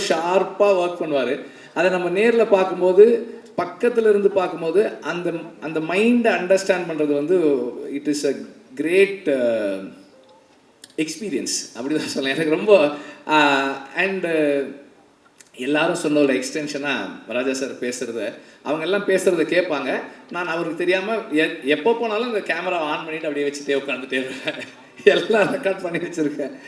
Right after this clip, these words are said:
Uh, ராஜா சார் வந்து கீபோர்டில் உட்கா-, அந்த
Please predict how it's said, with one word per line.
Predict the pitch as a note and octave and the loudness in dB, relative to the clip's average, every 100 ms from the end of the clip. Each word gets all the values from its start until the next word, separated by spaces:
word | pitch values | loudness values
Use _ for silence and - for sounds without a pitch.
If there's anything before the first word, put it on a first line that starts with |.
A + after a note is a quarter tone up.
| - - - | -20 -18 -6
Uh, | D3 C#3+ C3+ C3 C3+ C#3+ C#3+ C#3+ | 0 0 0 -4 -2 2 2 2
ராஜா | C#3 D#3+ D#3+ | 0 0 0
சார் | D3+ C#3+ | 0 0
வந்து | C#3+ F3 C4 - - | 0 2 2 0 -6
கீபோர்டில் | D#3 D3+ D3 C#3 C3 | -4 2 2 0 -4
உட்கா-, | C3 C#3+ B2+ | -4 -6 -4
அந்த | C3+ A#2+ A2+ | -2 -2 -2